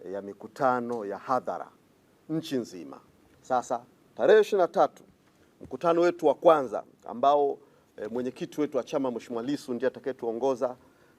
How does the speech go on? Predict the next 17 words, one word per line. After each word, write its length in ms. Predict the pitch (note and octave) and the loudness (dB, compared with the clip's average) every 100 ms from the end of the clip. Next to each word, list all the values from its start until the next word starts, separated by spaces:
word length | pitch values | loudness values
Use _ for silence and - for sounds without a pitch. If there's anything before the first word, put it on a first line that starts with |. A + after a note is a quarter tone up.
| _ | _
viongozi 380 | G2 G#2+ A#2+ A#2+ | -10 -6 -4 -2
wakuu 340 | A#2 - C#3 B2+ | -2 -2 -2 0
wote, 240 | C3 A2+ | 0 -4
makamu 420 | F#2+ F2+ - C3+ | -8 -8 -4 -4
Zanzibar, 520 | A#2+ C3+ C#3 A#2 B2+ B2+ _ _ _ _ - | 2 2 2 0 -2 -2 _ _ _ _ -20
makamu 380 | - - C3+ B2+ | -16 -2 -2 2
bara, 460 | C3 C3+ C3 B2+ C3 _ _ _ _ - | 4 6 4 0 -4 _ _ _ _ -14
eh, 360 | F2+ F2+ F2+ F2 | -10 -10 -10 -10
naibu 360 | F#2+ B2 C#3 B2+ | -4 -4 -4 -2
Zanzibar, 440 | B2+ B2+ B2 B2 | 0 0 -2 -2
naibu 260 | G#2+ C3 B2+ | -2 -4 0
bara, 440 | C3 C#3 C3 B2+ - - - | 4 4 4 0 -8 -20 -8
wajumbe 360 | G2+ G#2+ C#3+ C3 | -6 -4 0 0
wa 60 | |
kamati 380 | B2 B2+ B2+ B2+ | 0 -4 -6 -10
kuu, 380 | - D#3 C#3+ C3 - - - - G2 | -4 -2 0 -4 -12 -20 -20 -18 -6
eh, 460 | G#2 G#2+ G#2+ G#2 | -2 0 -2 -2